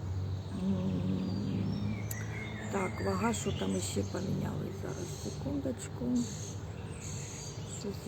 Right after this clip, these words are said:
іще змінилося. Так, щас я гляну, які параметри. М, так, візьмемо. Так,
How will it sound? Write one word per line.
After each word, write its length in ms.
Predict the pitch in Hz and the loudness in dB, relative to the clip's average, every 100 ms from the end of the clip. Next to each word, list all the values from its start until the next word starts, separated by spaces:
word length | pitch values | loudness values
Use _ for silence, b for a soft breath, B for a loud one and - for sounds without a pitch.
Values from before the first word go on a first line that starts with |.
| 180 | -4
іще 220 | - 190 | -2 -2
змінилося. 1300 | 180 185 190 185 - - - - 82 - - 110 110 110 - | -2 0 0 0 0 -2 -2 -4 -4 -6 -2 0 0 -2 -2
Так, 120 | 101 - - | -4 -4 -4
щас 180 | - 180 - | 0 0 0
я 80 | 208 | -2
гляну, 340 | 170 - 92 - 196 | -2 -2 -2 -2 -2
які 240 | - 185 - | -4 -6 -4
параметри. 760 | 196 196 240 226 226 - 233 | -4 2 4 4 4 -2 0
М, 460 | 220 220 220 214 220 - - - - - - - - - - - - - - - - - - - - - - 190 180 175 170 170 170 170 87 - - - - - 98 98 - - - - - - - - - - | 0 0 0 0 -2 -6 -8 -8 -8 -10 -10 -10 -10 -10 -8 -8 -10 -10 -8 -8 -10 -10 -10 -10 -8 -8 -6 -6 -6 -6 -6 -8 -8 -8 -6 -6 -8 -8 -8 -8 -8 -8 -8 -8 -8 -6 -6 -6 -6 -6 -6 -6
так, 100 | - - - - - 190 | -6 -6 -6 -6 -6 -2
візьмемо. 480 | 240 269 - 233 233 - | 0 -2 0 0 0 -4
Так, 140 | 185 | -6